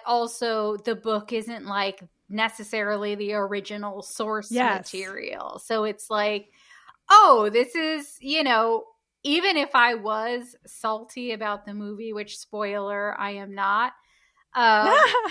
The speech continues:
Speaker 2: <laughs>
Speaker 1: it's like, you know, how, I, I don't even know how the book is versus the radio version. And I know that there were,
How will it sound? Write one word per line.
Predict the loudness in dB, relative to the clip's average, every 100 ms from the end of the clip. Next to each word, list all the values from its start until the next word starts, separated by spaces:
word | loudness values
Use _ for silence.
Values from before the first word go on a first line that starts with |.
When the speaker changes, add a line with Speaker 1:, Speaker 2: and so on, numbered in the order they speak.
| 2
Speaker 2:
<laughs> | 4
Speaker 1:
it's | 4 4
like, | 4 6 4 2
you | -6 -4 0
know, | 2 4 2 0 -4 -12 _ -16 -8
how, | -6 -4 -4
I, | -2 0 0 0
I | -2 0
don't | -4 -6
even | -6 -6 -4
know | -4 -2 0
how | 2 2 2 -4
the | -10
book | -8 -4 -4 -6
is | -10 -6 -6 -8 -12
versus | -10 -8 -8 -10 -10 -8 -10 -14 -12
the | -10
radio | -6 -6 -6 -6 -6 -8
version. | -8 -10 -10 -10 -8
And | -4 -2
I | -2
know | -4 -4 -4
that | -6 -8
there | -10
were, | -8 -8 -10